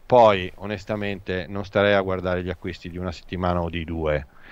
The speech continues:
perché quello può dipendere da mille cose, non ultimo anche quanti bond, eh, scadono in possesso dell'E C B o le cedola, eccetera, eccetera. Per cui,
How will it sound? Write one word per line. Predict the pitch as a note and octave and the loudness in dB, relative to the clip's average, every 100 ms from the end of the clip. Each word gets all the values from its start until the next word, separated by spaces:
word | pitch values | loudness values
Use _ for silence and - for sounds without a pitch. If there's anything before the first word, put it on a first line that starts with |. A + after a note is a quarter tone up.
| - - _ | -20 -20 _
perché | - F#2 G2+ | 0 2 2
quello | - F2 E2 F2+ | 0 -2 0 -2
può | E2 | -2
dipendere | D#2+ D#2+ F2 E2 E2 | -6 -2 0 2 4
da | E2 | 2
mille | D#2+ E2 D#2+ | -2 -4 -2
cose, | F2+ E2 D2+ D2+ - | 2 0 0 -10 -8
non | F#2+ F2 | -6 -4
ultimo | F2 F2 - F#2 | -2 -2 0 2
anche | E2 F2 - F2 | 4 4 0 0
quanti | F#2 F2+ E2+ E2+ | 2 2 0 -2
bond, | F2 F2+ F2+ F2 D#2+ - - - - - | 0 0 -2 -2 -2 -6 -20 -20 -20 -8
eh, | F2 E2+ E2+ | 0 2 2
scadono | D#2+ - F#2+ F2+ F2+ F2+ F2 E2+ - - - - | -2 2 4 4 2 -4 -6 -8 -12 -20 -20 -20
in | - E2+ | -14 -12
possesso | F#2 - F2 - | -12 -6 -6 -4
dell'E | E2+ E2 | -6 -4
C | D#2+ E2 | -6 -10
B | D2+ F2+ F#2 F2 | -4 0 4 4
o | E2 | 4
le | E2 | 0
cedola, | - F2 F2+ F2+ D#2+ | 0 2 2 2 0
eccetera, | D2+ E2 - | -2 -6 -6
eccetera. | D2+ - C#2 C#2 | -6 -8 -8 -6
Per | - - | -4 0
cui, | G#2 G2 | 4 4